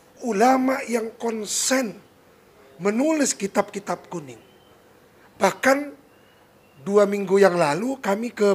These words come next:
P B N U diberi hadiah dua belas kitab karya ulama Nusantara. Di sana ada khutbah Jumat karangan Sunan Giri. Ada syarah Burdah berbahasa Jawa karangan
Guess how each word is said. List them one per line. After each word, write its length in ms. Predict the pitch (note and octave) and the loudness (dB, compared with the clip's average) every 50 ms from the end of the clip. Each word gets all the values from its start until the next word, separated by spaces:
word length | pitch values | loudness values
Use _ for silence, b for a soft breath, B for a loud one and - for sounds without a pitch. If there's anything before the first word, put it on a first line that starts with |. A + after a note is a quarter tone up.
| G3 | 4
P 100 | - F#3 F#3 D3 | 2 2 4 4
B 160 | F#3 G3 - | 2 0 0
N 160 | A3 A3+ - - - G#3+ | -2 -4 -4 -8 -10 -8
U 160 | F#3+ G#3 A#3 - - b b b b b b b b b - | -8 -8 -10 -12 -16 b b b b b b b b b -6
diberi 300 | - F#3 E3 F#3 A3+ A#3+ | -6 -2 0 2 2 2
hadiah 540 | - - E3 F#3+ F#3 D#3+ G#3 G#3+ G#3+ G#3 F3+ | 2 2 0 0 0 2 4 6 6 6 4
dua 240 | C#3 F3 F#3+ G3 E3+ | 2 0 0 0 2
belas 400 | D#3+ F#3+ F#3+ G3 F#3 - - - | 2 4 4 4 2 2 -2 -8
kitab 540 | - A3 F#3+ - _ - A3+ - - - - _ B B B B B B B B B B _ | -10 -14 -14 -10 _ -6 -6 -6 -6 -12 -20 _ B B B B B B B B B B _
karya 480 | - G#3 G3+ F#3+ F#3+ G#3 A3+ A#3 - - - | 4 4 4 4 4 4 2 2 2 -2 -4
ulama 480 | A3+ G3+ F#3+ F#3 F#3+ G3 A3 A#3 - - | -2 0 2 2 2 0 -2 -4 -4 -8
Nusantara. 720 | G3 G#3 G#3+ F#3 - G3 G3 F#3+ F#3 F3+ F3+ F#3 D3+ C3 - B B B B B B B B B B B D3+ | -10 -10 -8 -6 -6 -8 -6 -4 -4 -4 -2 -4 -4 -6 -10 B B B B B B B B B B B -10
Di 80 | E3+ | -8
sana 480 | F#3 E3+ - G#3 G3 G3 G3+ G#3+ G#3 G3 | -8 -4 0 0 0 0 0 2 2 0
ada 240 | F#3 D3 F#3+ F#3 F#3 | 4 4 4 4 4
khutbah 320 | - F#3 D3+ D3 D3+ F3+ | 2 -4 -4 0 2 2
Jumat 480 | E3+ - E3 D#3+ E3 - G#3+ G#3 - - | 2 2 -2 -6 -4 -4 -6 -6 -4 -4
karangan 480 | - F3 E3+ E3+ E3+ F3 F#3+ G3 F3+ | -4 -2 0 0 2 2 0 0 0
Sunan 320 | - - F#3+ F3 F3+ F3 E3+ | -2 -4 -2 -2 0 -2 -2
Giri. 400 | D#3+ C#3 D#3 D#3 D3+ D#3 - - - b b b b b b b b b b b b b b b b _ - | -4 -6 -6 -6 -6 -8 -10 -12 -18 b b b b b b b b b b b b b b b b _ 0
Ada 640 | F3 F3+ E3 E3+ G3 G3 G3+ G3+ F#3+ F#3 - - - _ _ _ _ - | 0 2 4 4 4 6 6 4 2 -2 -4 -8 -14 _ _ _ _ -8
syarah 400 | - - G3+ G3 F#3+ G3 D#3 - - | -6 -2 0 2 2 0 0 -2 -4
Burdah 480 | D3 F3+ F#3 E3+ D#3+ C#3 G3+ A3 A#3 - - b b b b b b C#3+ | -2 -2 -2 -2 0 2 2 2 2 0 -6 b b b b b b -4
berbahasa 560 | D#3+ F#3+ F3+ F3 F#3 F#3 F3+ - G3+ F#3 F3 | -4 -2 2 4 4 4 4 2 -2 -2 -2
Jawa 480 | - F#3+ F3 C#3+ E3 G#3 B3 C#4 - B B B B B B B B B B - - | -2 -4 -4 -4 -4 -4 -6 -8 -10 B B B B B B B B B B -4 0
karangan 640 | F#3+ F#3+ G3 G3+ G3+ G#3 A3+ A#3+ A#3+ A#3+ A#3+ A#3+ | 2 2 4 2 2 0 0 -2 -2 -4 -6 -8